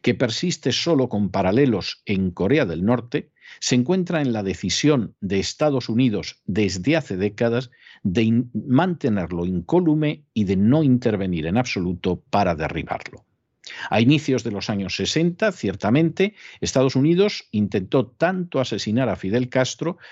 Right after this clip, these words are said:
como respaldar una intervención armada. Pero a finales de esa misma década ya había llegado a la conclusión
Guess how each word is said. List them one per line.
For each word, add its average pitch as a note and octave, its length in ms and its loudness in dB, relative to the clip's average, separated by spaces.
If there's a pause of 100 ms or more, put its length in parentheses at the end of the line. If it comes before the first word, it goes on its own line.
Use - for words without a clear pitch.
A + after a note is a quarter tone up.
(100)
como G2+ 260 0
respaldar B2 760 0
una A2+ 260 4
intervención F2+ 720 -2
armada. B2+ 500 0 (400)
Pero A#2 180 2
a A#2 40 0
finales C3+ 500 0
de A2 80 -2
esa G2 180 -4
misma G#2+ 340 0
década G#2+ 480 0 (240)
ya A#2+ 180 2
había C3+ 220 2
llegado A2 320 0
a G#2+ 40 -2
la F2+ 180 -4
conclusión B2+ 760 0